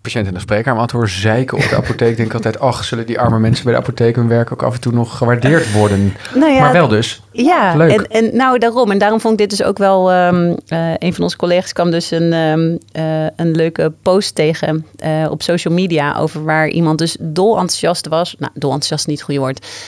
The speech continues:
Speaker 2: Eh, heel lovend
Speaker 1: Dankbaar,
Speaker 2: was o-,
Speaker 1: ja.
Speaker 2: heel dankbaar, heel
Speaker 1: Ja.
Speaker 2: lovend was over de apotheek, omdat er, eh, geloof dat de clomipramide, eh, niet leverbaar was.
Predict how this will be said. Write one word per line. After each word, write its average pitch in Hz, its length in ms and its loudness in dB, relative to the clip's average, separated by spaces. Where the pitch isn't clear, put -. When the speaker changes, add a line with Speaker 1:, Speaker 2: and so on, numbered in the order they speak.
Speaker 2:
Eh, - 120 -4
heel 202 500 2
lovend 175 400 4
Speaker 1:
Dankbaar, 92 240 4
Speaker 2:
was - 80 2
o-, - 100 -2
Speaker 1:
ja. 113 140 2
Speaker 2:
heel 208 180 2
dankbaar, 175 340 0
heel 175 100 4
Speaker 1:
Ja. 185 60 4
Speaker 2:
lovend 190 260 2
was 165 140 0
over 165 180 0
de 123 60 -2
apotheek, 190 500 -2
omdat 160 320 -2
er, 151 300 -2
eh, - 80 -4
geloof 160 300 -4
dat - 120 -4
de - 60 -10
clomipramide, 202 880 2
eh, 175 340 0
niet 180 280 4
leverbaar 165 480 0
was. 151 340 -2